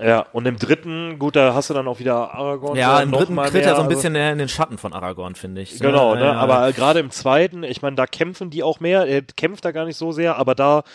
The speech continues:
Speaker 1: ist er noch mal derjenige, der das große Ganze
Speaker 2: Ja, und
Speaker 1: so
Speaker 2: er ist halt derjenige, der an
Speaker 1: zusammenhält.
Speaker 2: den entscheidenden Punkten ist, ne? Er, er, er, er, er, er holt halt Theoden da irgendwie aus seinem Winterschlaf und, äh, rettet halt die Situation in Helms Klamm. Und das sind ja die beiden entscheidenden Punkte so
Speaker 1: Ja.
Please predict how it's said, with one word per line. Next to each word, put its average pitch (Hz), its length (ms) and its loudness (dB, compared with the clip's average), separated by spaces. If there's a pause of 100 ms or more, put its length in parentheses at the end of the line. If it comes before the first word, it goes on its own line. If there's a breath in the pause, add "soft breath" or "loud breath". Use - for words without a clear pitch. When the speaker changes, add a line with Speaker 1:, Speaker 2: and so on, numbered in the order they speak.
(1000 soft breath)
Speaker 1:
ist 135 200 -6
er 156 220 4
noch 165 120 -2
mal 156 160 0
derjenige, 143 360 0
der 139 80 -2
das 131 180 -4
große 143 340 -6
Ganze 139 220 -2
Speaker 2:
Ja, 143 140 0
und 160 120 -2
Speaker 1:
so 139 80 0
Speaker 2:
er 139 140 4
ist 139 100 -2
halt - 160 2
derjenige, 151 380 2
der 135 100 0
an 135 60 0
Speaker 1:
zusammenhält. 135 160 -4
Speaker 2:
den - 60 -6
entscheidenden 135 460 0
Punkten 131 380 -4
ist, - 260 -6
ne? 135 100 2 (140)
Er, 120 200 0
er, 120 260 -2
er, 120 240 2
er, 110 160 0
er, 113 260 0
er 110 400 -2 (560)
holt 139 220 2
halt 127 140 2
Theoden 156 360 2
da 147 100 2
irgendwie 147 200 -2
aus 143 140 -4
seinem 139 280 -2
Winterschlaf 147 600 -2
und, 131 180 -8 (320 loud breath)
äh, 123 120 2
rettet 123 300 2
halt 123 140 4
die 123 60 -2
Situation 123 440 0
in 113 100 0
Helms 110 200 -2
Klamm. 110 160 4
Und 101 40 2
das 101 120 0
sind 127 120 2
ja 120 40 6
die 95 120 0
beiden 92 220 0
entscheidenden 87 440 -4
Punkte 87 260 -6
so 87 140 -2
Speaker 1:
Ja. 107 180 4